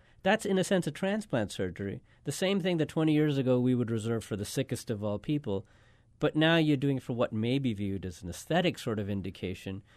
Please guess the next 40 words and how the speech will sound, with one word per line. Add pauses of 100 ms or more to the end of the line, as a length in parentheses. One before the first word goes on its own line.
(260)
because
the
surgery
has
become
safer. (420)
So, (160)
you
know,
the
cell
phone
went
from
the
wealthiest
person
where
it
was
the
size
of
a
truck
now
to
everybody (260)
has
a
cell
phone
and
they
sort
of
use
it.
So (400)
the